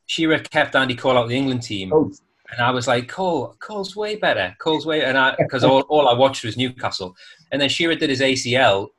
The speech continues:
Speaker 1: and came back and scored at, at the Gallagher End for Blackburn at St James's Park. So we weren't too fond of, fond of him. Um, but then obviously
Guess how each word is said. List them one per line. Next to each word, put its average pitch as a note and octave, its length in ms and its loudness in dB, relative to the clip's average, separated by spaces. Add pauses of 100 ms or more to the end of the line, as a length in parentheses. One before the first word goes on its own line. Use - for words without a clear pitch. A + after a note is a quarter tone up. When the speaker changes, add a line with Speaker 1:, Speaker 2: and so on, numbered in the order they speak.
(200)
Speaker 1:
and A#2 180 -4
came C3 300 -2
back A#2 300 2
and G#2+ 120 -10
scored A#2 360 -2
at, A#2+ 160 -4
at A#2 80 -8
the G#2+ 80 -10
Gallagher B2 320 0
End C3+ 140 0
for G#2+ 100 -6
Blackburn E3 480 -4 (720)
at A#2+ 100 -6
St C3+ 140 -6
James's D3+ 280 -2
Park. E3 320 0
So B2 340 2 (640)
we C3+ 120 0
weren't D3+ 240 2
too C#3 220 0
fond E3+ 320 0
of, - 160 -10
fond E3+ 220 -4
of D3+ 100 -4
him. G#2 240 -4
Um, A#2 360 -2
but C3+ 100 -2
then C3+ 160 4
obviously B2 640 -2